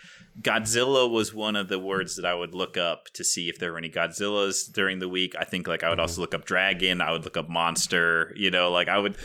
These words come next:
Speaker 2: Dra-,
Speaker 1: like,
Speaker 2: I like dragon. That's
Speaker 1: right, which,
Speaker 2: good.
Speaker 1: which is funny because, like, there's a movie. Is it, is it a P J movie that's called Monsters? It's about, like, just two kids, and it's not about monsters at all. I'm trying to think. I feel like there's a movie called Monsters.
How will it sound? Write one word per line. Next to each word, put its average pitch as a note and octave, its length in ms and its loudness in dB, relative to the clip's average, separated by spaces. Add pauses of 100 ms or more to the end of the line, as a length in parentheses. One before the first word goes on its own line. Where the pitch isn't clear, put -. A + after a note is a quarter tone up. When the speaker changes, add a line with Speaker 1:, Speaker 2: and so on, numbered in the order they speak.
Speaker 2:
Dra-, A#2+ 220 2
Speaker 1:
like, A2+ 200 2
Speaker 2:
I A2 60 0
like B2+ 240 0
dragon. B2 580 0
That's C3 100 -2
Speaker 1:
right, C3 220 6
which, A#2+ 220 4
Speaker 2:
good. - 240 -8
Speaker 1:
which D#3 180 4
is D3+ 120 2
funny D#3+ 260 4
because, C#3 360 2
like, A2+ 300 4 (260)
there's C3+ 360 4
a - 20 4
movie. A#2+ 800 0 (480)
Is D#3+ 160 0
it, F3+ 260 2
is C#3+ 140 -2
it F3 80 4
a - 20 -2
P D#3+ 260 -4
J G#3+ 280 0
movie G#3+ 340 -4
that's G3+ 220 -2
called G3+ 280 0
Monsters? G3 680 0
It's C3 140 -4
about, B2 280 4
like, G#2+ 140 2
just - 200 -2
two C3+ 160 -2
kids, A#2 420 2
and G2 120 -2
it's - 100 -6
not G#2 140 4
about G2 220 2
monsters G2 400 0
at G2 100 0
all. F#2+ 320 2 (160)
I'm G2+ 100 -6
trying C3 200 2
to A#2+ 80 -2
think. A2 340 -2 (240)
I A#2 80 0
feel G3 300 0
like F3+ 160 2
there's D3 240 2
a C3 40 0
movie A#2+ 300 0
called A2 340 2
Monsters. G2 1200 0